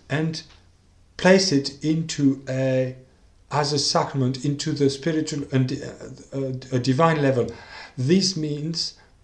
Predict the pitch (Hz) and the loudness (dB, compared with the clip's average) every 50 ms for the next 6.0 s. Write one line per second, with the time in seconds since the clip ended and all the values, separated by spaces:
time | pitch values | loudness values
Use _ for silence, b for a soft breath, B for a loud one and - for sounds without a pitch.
0 | _ _ _ _ - - 127 139 151 - 151 - 156 170 170 139 123 131 131 - | _ _ _ _ -14 -8 -6 -4 -4 -2 -2 0 2 4 4 4 4 2 2 -2
1 | - - - - - - 160 156 - - 170 175 180 180 - - - 151 151 147 | -8 -12 -16 -10 -4 -2 -2 -2 0 0 0 0 0 -2 -4 -6 -2 2 4 4
2 | 147 - - - - - _ _ _ _ _ _ _ _ _ _ _ _ _ - | 4 2 0 -6 -16 -20 _ _ _ _ _ _ _ _ _ _ _ _ _ -16
3 | - - - 156 151 156 151 - - - - - 131 131 131 - b b b b | -6 0 4 4 4 4 2 -2 -6 -10 -4 -2 0 0 -2 -4 b b b b
4 | _ _ - - - - 143 139 127 - - 127 - - - 131 123 117 - - | _ _ -10 -4 0 0 2 0 0 -4 -8 -10 -10 -8 -6 -4 -4 -4 -4 -6
5 | 127 117 117 113 110 110 - - 123 113 113 113 113 - - - - 104 - - | -6 -6 -6 -8 -8 -8 -8 -6 -6 -6 -6 -6 -8 -10 -12 -12 -14 -14 -16 -18